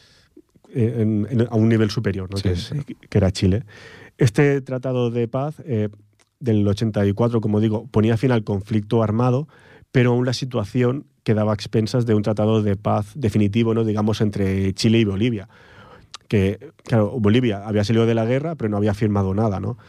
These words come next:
Speaker 2: Mm.
Speaker 1: Por lo tanto, toda esta zona fronteriza, el desierto de Atacama, aún quedaba un poco en disputa, aún no se sabía.
Speaker 2: Claro, normalmente
Speaker 1: Pero así,
Speaker 2: sales
Speaker 1: ah,
Speaker 2: de una guerra
Speaker 1: claro.
Speaker 2: cediendo algo, ¿no?
Speaker 1: O sea, claro, a-, acaba la guerra, pero claro, est-,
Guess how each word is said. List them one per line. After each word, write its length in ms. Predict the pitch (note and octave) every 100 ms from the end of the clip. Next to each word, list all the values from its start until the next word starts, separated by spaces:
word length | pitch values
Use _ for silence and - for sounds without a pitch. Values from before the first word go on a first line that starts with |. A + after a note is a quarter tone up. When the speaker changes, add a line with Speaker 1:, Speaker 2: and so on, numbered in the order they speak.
| -
Speaker 2:
Mm. 180 | F3+ G#2+
Speaker 1:
Por 120 | A2+
lo 80 | A2
tanto, 460 | G#2 - B2+ B2+ -
toda 180 | - A2+
esta 160 | A#2 A#2
zona 220 | B2+ A#2+
fronteriza, 520 | C3 A#2+ A#2 B2+ A#2+
el 80 | G2+
desierto 380 | G2 G#2+ G2+ A2
de 100 | G#2+
Atacama, 540 | G#2 G#2+ A2+ A#2 C#3+ - - - - -
aún 220 | B2+ G#2+
quedaba 280 | B2+ A#2 G2+
un 80 |
poco 180 | G2 F#2+
en 60 | F#2+
disputa, 480 | F2 - E3 B2 F#2+
aún 180 | F#2+
no 80 | G#2+
se 100 | A2+
sabía. 240 | G2+ G2+ G2
Speaker 2:
Claro, 180 | G#2+
normalmente 380 | G#2 G#2 G#2+ G#2+
Speaker 1:
Pero 100 | A#2
así, 260 | A2 C3 C3 _
Speaker 2:
sales 340 | - A2 G#2
Speaker 1:
ah, 40 | G#2
Speaker 2:
de 60 |
una 160 | A2+ A2
guerra 200 | G#2+ A2+
Speaker 1:
claro. 40 | A#2+ A#2
Speaker 2:
cediendo 320 | A2 G2+ F2+
algo, 220 | F#2 F#2
¿no? 160 | G#2 C3+ _ _ _ _ _ -
Speaker 1:
O 60 |
sea, 100 | -
claro, 240 | G#2+ C3+ A#2+
a-, 180 | A#2 A#2+
acaba 240 | G2+ A#2+
la 80 | C3+
guerra, 300 | B2+ C#3+ D#3+
pero 180 | C#3+ A2+
claro, 240 | C#3+ A#2+
est-, 240 | A#2 G#2